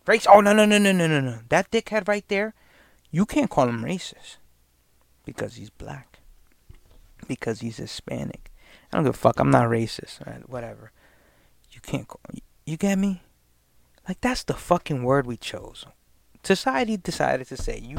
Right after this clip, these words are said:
can't say fucking racist." No, no. Racism is what we all think it is. Races, race, race, race.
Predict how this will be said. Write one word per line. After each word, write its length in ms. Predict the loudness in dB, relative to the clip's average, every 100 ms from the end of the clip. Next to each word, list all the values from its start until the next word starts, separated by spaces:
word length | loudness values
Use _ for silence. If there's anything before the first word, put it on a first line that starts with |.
| -2
can't 220 | -2 -4
say 140 | -4
fucking 400 | -2 -2 -2 -4
racist." 460 | -6 -6 -8 -10 -10 -4
No, 200 | -2 -2
no. 160 | -6 -10 -18 -20 _
Racism 600 | 0 0 0 -2 -2 -6 -10 -16
is 180 | -12 -12 -14 _ -20
what 340 | -6 -4 -4
we 180 | -4 -4
all 220 | 2 4
think 340 | 4 0 -2 -2
it 120 | -4
is. 520 | -4 -6 -10 -14 -20 -20 _ -20 -20 -20
Races, 560 | -10 -8 -8 -8 -10 -12 _ _ _ _ _ _ -10
race, 460 | -10 -10 -16 -20 _ _ _
race, 320 | -10 -10 -8 -8
race. 440 | -6 -6 -10 -20